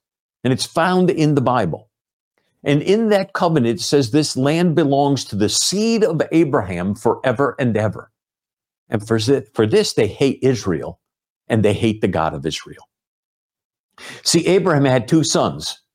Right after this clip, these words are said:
Ishmael and Isaac. Ishmael was not the son of promise,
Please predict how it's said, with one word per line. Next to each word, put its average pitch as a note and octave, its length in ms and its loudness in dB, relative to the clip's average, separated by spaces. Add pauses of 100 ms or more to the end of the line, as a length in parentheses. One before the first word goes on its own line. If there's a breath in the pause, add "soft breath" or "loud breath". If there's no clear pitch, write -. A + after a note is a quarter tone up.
(180)
Ishmael C#3+ 840 0 (1200)
and G2+ 320 2 (600)
Isaac. - 500 -4 (1500 loud breath)
Ishmael D#3 600 4
was A2 260 2
not A#2 360 2
the C3+ 80 2
son F#2+ 300 2
of F2+ 140 -4
promise, - 600 -4